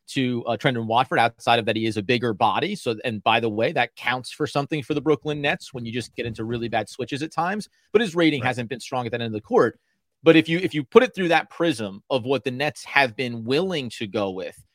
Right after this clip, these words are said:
Speaker 1: that also makes a stronger case for Trendon Watford. You fill into a spot where, let's say, at the, at the trade deadline, Dorian Finney-Smith, an offer gets made.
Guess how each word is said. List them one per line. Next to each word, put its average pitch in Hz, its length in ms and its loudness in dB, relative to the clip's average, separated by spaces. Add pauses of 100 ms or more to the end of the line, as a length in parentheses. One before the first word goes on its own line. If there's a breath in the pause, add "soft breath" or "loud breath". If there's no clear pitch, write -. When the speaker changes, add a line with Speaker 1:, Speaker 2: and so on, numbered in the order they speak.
(100)
Speaker 1:
that 151 160 4
also 165 400 4
makes 135 220 -4
a 131 60 -6
stronger 120 400 -6
case 123 240 -6
for 123 120 -8
Trendon 107 300 -2
Watford. 95 520 -2
You 120 160 -6
fill 147 280 2
into 156 400 -4
a 160 40 -4
spot 123 380 2
where, 113 160 -4
let's 110 380 -2
say, 120 400 -4 (260)
at 139 240 0
the, 143 280 0
at 139 100 2
the 143 80 -4
trade 147 340 -4
deadline, 110 540 -4 (260)
Dorian 143 340 0
Finney-Smith, 143 600 -2
an 123 120 -4
offer 135 320 2
gets 135 340 -4
made. 180 360 0